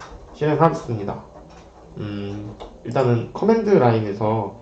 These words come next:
이 리코버 엠피 포라는 프로그램을 켜야 돼요. 음, 이렇게 보이시면은 씨엠디를 단-,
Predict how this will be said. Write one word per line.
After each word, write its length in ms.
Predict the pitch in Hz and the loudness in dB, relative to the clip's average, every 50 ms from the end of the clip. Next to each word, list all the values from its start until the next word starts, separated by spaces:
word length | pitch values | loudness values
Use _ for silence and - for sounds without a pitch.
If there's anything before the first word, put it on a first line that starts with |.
| - - | -8 -4
이 100 | - 113 | -2 -2
리코버 460 | 104 117 - - - 151 147 143 113 | 0 -2 -2 0 0 2 2 2 2
엠피 280 | 101 98 101 143 147 - | 2 -2 -4 -4 -4 0
포라는 400 | 156 156 156 147 139 135 127 120 | 2 4 4 4 2 0 -2 -2
프로그램을 500 | - - - 160 143 117 110 110 107 110 | 0 0 2 2 2 0 0 -2 -4 -2
켜야 240 | - 170 175 175 156 | 0 0 0 2 2
돼요. 280 | 120 110 120 123 120 - - - - _ - - - _ _ _ - - - - - - | 0 0 -2 -2 -6 -10 -14 -20 -20 _ -20 -20 -20 _ _ _ -20 -20 -20 -20 -16 -12
음, 240 | - 110 107 104 104 104 104 - _ _ _ _ - | -10 -10 -8 -10 -10 -14 -16 -18 _ _ _ _ -6
이렇게 320 | - 110 107 - - 117 - | -4 -4 -4 -4 -6 -8 -4
보이시면은 640 | - 113 113 107 - 113 101 98 98 107 139 170 180 - - - - - _ _ _ _ _ _ - - - - _ - - - _ - - - _ _ - - - - - - - - - - | -2 0 0 0 -2 -6 -6 -6 -6 -4 -4 -6 -6 -8 -14 -20 -20 -20 _ _ _ _ _ _ -20 -20 -20 -20 _ -20 -20 -20 _ -20 -20 -20 _ _ -20 -18 -16 -14 -14 -14 -14 -14 -14 -16
씨엠디를 560 | - - - 180 175 165 139 120 117 117 - | -8 0 2 2 2 4 2 2 2 2 2
단-, 260 | 117 113 110 - | 0 -2 -2 -4